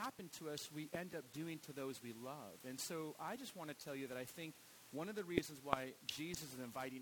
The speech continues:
us as a community to explore healing from not just a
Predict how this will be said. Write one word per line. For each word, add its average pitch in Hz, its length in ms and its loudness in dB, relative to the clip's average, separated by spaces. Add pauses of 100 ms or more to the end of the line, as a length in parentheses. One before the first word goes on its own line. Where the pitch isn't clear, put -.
us 143 240 -2
as 151 100 -4
a 135 40 -4 (100)
community 143 480 -2 (400)
to 151 260 2
explore 156 520 0
healing 165 480 -2 (260)
from 139 160 0
not 156 280 4
just 165 220 -2
a 156 60 0